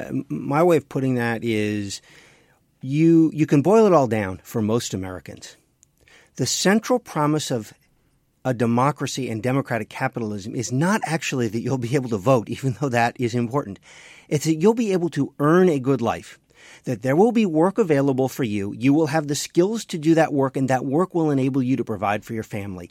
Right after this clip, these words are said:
That simple promise that you will have the opportunity to earn a good life is what is unraveled for most Americans.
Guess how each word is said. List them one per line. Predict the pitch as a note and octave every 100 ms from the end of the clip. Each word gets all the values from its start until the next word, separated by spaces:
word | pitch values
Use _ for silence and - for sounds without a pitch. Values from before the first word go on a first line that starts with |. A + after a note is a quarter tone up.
| - - -
That | A2+ D#3 A3 B3+ _
simple | - - G#3 G#3+ G#3
promise | - F#3+ F3+ G#2 - - - -
that | -
you | A#2+ B2 F3
will | A3+
have | F#3+ F#3+
the | E3 D3
opportunity | D3 D3+ D#3+ D3+ A#2 G#2+
to | A#2
earn | B2+
a | C3+
good | B2+
life | A#2+ C#3+ D#3
is | C3 A2
what | C3+ D#3
is | C#3+
unraveled | C#3 B2+ B2 D3+ D#3 D3 C3
for | - C3
most | B2 B2 C#3 G#3 - D3+
Americans. | C3+ C#3+ B2 A2 -